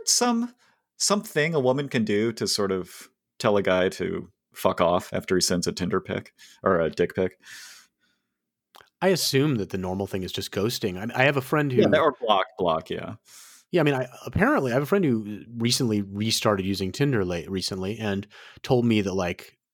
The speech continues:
Speaker 2: women are actually very appreciative that he doesn't immediately send a dick pic. So it must be so common. I mean, actually, I was surprised by that. It must be so common that, like,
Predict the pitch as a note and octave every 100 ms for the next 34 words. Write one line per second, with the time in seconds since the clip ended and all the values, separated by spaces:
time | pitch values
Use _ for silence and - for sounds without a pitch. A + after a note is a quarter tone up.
0 | _ A#2 B2+ C3 A2 G#2 A2+ G2+ G2 F#2
1 | - D#3+ - F#2+ F2 F2 G#2 G2 F#2 A2+
2 | D#3+ G3+ G2 E2 E2 F#2 F2+ G2 E2 D#2+
3 | E2+ - - - B2+ A2+ C3 C3 - -
4 | C3 C3 - B2+ D#3 D#2+ D#2+ G#2+ - B2
5 | - _ - D#3+ F3 B2 - - F3+ C3+
6 | F#2+ C#2 F2+ A2+ - G#2 - G#2+ - A#2+
7 | B2 F#2 E2+ E2 D#2+ -